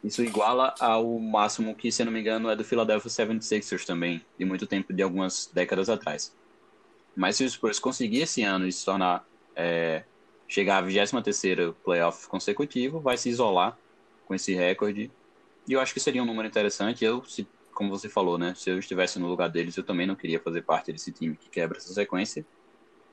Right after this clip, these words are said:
Apesar de que isso acarretaria, enfim, né, em uma escolha de draft me-, mais ba-, mais alta, no caso, né, mais distante da primeira e tal.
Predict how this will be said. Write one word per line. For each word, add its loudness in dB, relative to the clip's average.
Apesar 2
de -2
que 0
isso 0
acarretaria, 2
enfim, -2
né, -2
em 0
uma 2
escolha 2
de -4
draft 0
me-, -2
mais 0
ba-, 2
mais 0
alta, 2
no -6
caso, 0
né, 0
mais 0
distante -6
da 2
primeira 0
e -12
tal. 0